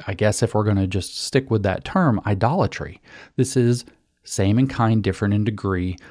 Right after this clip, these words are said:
from fascism, or from communism. So fascism is the negation or antithesis of communism, which means that dialectically speaking, the goal is going to be to let them clash in violent collision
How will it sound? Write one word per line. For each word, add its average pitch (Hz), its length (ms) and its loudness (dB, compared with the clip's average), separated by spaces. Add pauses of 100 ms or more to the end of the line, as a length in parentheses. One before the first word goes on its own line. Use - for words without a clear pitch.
from 104 220 -2
fascism, 113 580 0
or 113 120 2
from 127 200 -2
communism. 98 640 0
So 107 180 2
fascism 117 640 0
is 110 300 -2
the 104 340 0
negation 98 500 0
or 107 140 2
antithesis 107 580 -2
of 156 180 -4
communism, 95 680 0 (400)
which 127 240 0
means 117 300 4
that 107 160 0
dialectically 107 600 0
speaking, 107 360 0
the 104 80 2
goal 98 460 2
is 107 200 0
going 98 340 0
to 110 100 -12
be 92 240 -4
to 104 180 -6
let 104 320 0
them 135 320 2
clash 113 720 0
in 110 200 2
violent 131 640 0
collision 104 560 2